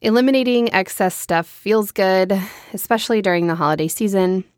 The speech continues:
when you can donate and give back. And on that note, many Philmont staff and participants often talk about what it means to be able to carry everything you need on your back. Reminds me of a quote,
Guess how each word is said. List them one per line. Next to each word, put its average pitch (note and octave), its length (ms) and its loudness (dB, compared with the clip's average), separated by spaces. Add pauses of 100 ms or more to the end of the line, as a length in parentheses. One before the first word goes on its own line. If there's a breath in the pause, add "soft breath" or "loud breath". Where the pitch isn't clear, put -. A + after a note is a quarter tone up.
(240)
when F#3 160 0
you F3 60 0
can F3 160 -4
donate D3 340 -6
and D3 140 -8
give C#3+ 260 -10
back. - 460 -8 (840 soft breath)
And - 140 -6
on C4+ 200 2
that A#3+ 160 2
note, F3 520 -2 (640 loud breath)
many C4 200 2
Philmont B3 360 0
staff F3 340 0 (100)
and F3+ 140 -4
participants E3 800 -6 (260)
often F3+ 380 2
talk E3 300 -4
about D#3+ 260 0
what E3 100 -2
it D#3+ 100 -4
means E3+ 460 0
to - 100 -8
be D#3+ 120 0
able D#3 180 -2
to E3 100 -6
carry E3 380 -4
everything D#3+ 420 -4
you D#3 120 0
need D3+ 320 -4
on - 180 -8
your D3+ 140 -10
back. - 500 -8 (760 soft breath)
Reminds G#3 380 0
me G#3+ 80 2
of G3+ 60 -2
a F#3 80 0
quote, F3+ 500 0